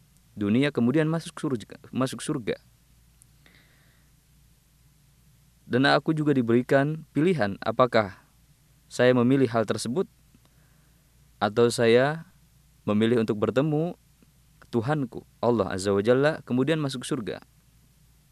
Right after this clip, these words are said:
Maka Abu Muhaibah pun berkata, "Demi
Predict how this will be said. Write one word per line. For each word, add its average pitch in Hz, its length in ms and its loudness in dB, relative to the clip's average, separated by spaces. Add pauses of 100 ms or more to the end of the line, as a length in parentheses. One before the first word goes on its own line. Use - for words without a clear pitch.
(1300)
Maka 101 380 2
Abu 107 120 0
Muhaibah 104 380 0
pun 107 160 -4
berkata, 90 580 -4 (1600)
"Demi 127 480 2